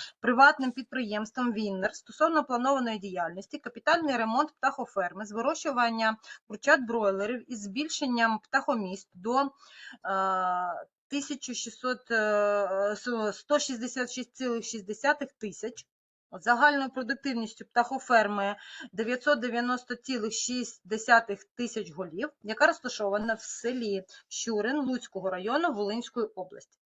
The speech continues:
Мене звати Романенко Юлія, я головний спеціаліст відділу інтеграції екологічних оцінок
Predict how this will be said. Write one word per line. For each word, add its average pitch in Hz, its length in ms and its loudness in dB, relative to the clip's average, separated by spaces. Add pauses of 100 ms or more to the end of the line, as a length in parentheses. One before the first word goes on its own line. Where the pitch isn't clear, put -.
(140)
Мене 262 220 0
звати 233 340 4
Романенко 220 520 0
Юлія, 320 300 0
я 269 160 2
головний 254 320 0
спеціаліст 240 560 -4
відділу 220 360 -4
інтеграції 220 540 4
екологічних 208 580 -8
оцінок 302 360 -4